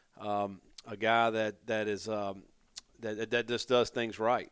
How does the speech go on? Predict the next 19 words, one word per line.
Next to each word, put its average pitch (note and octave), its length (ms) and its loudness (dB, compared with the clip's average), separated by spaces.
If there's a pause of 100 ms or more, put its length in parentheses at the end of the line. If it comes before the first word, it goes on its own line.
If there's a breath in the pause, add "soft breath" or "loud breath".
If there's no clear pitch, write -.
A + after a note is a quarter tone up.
(120)
Um, G2+ 260 -6
a G#2+ 80 -8
guy A2+ 160 2
that's A#2+ 120 0
gonna B2+ 180 -2
work C3 260 0
hard. F#2 300 -6 (180)
Um, G2+ 360 -8 (480 soft breath)
you G#2+ 80 -10
know, G#2 140 -2
a G2+ 40 -2
guy A2+ 220 4
that's A2+ 120 -2
gonna A#2+ 140 -2
treat C3+ 240 0
his B2 100 0
family G#2+ 360 -2
right. F#2+ 360 -6 (200)
Um, G2+ 500 -10